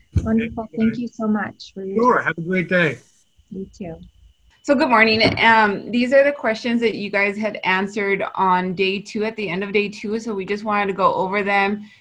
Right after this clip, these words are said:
Speaker 3: make sure everyone knew what the correct answer was, and answer any questions as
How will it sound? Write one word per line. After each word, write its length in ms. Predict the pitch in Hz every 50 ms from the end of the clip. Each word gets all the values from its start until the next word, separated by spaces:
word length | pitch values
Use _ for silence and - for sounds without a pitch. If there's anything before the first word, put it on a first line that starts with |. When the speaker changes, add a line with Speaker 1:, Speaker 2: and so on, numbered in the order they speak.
| _ _ -
Speaker 3:
make 140 | 190 185
sure 140 | - - 190
everyone 340 | 185 185 196 196 185 185 190
knew 160 | 185 185 185
what 140 | 185 185 185
the 60 | 190
correct 420 | 190 - - 196 180 175 175 175 -
answer 400 | - 170 175 190 185 - 202 180
was, 320 | 180 185 180 175 180 175
and 120 | 180 170 -
answer 280 | - 165 170 165 180
any 160 | 180 175 170 170
questions 420 | - 185 175 175 - 185 180 175
as 280 | 175 170 - - -